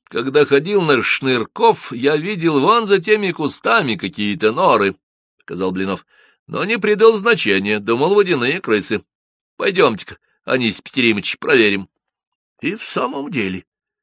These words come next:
за кустарником среди корней виднелись три норы. Две рядом, одна поодаль.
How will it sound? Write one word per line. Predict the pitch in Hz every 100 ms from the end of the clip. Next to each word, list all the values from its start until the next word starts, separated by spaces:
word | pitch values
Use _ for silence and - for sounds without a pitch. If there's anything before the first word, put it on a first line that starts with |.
| _ _ _ -
за | 123 220
кустарником | - 123 - - 98 92 127 180 - 240
среди | - 196 113 101
корней | 95 87 90 90
виднелись | 139 185 98 92 175 -
три | - 98
норы. | 123 113 85 - _ _ _ _ _
Две | 73 78 76
рядом, | 71 127 208 226 190 _ _
одна | - - 95
поодаль. | 92 - 87 87